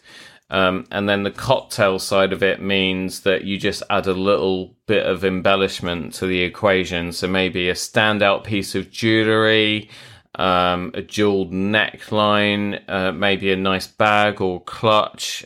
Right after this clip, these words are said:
um, you know, that sort of thing. So, uh, you know, keep it, keep it classy, um, basically, and, uh, you should be completely appropriately attired for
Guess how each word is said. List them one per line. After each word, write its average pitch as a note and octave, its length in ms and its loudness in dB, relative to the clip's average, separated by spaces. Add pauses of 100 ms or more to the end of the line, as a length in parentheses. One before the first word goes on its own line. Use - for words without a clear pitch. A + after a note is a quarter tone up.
(160)
um, F2+ 640 -2 (600)
you F#2+ 80 -8
know, F#2 140 2
that F#2 260 2
sort - 340 -4
of - 60 -16
thing. F2 520 -2
So, F2+ 600 0
uh, F2+ 140 4
you F2+ 180 -2
know, F#2 160 2
keep A#2+ 320 0
it, - 340 0
keep C#3 200 -2
it C#3 120 -2
classy, G2 840 0
um, F2 440 -4
basically, F#2+ 840 0
and, F#2 520 -4
uh, F2 300 2
you F#2 180 -8
should F2 280 -6
be F2+ 340 -4 (320)
completely F#2 640 0
appropriately F#2 800 0
attired F#2+ 520 0
for F#2 400 0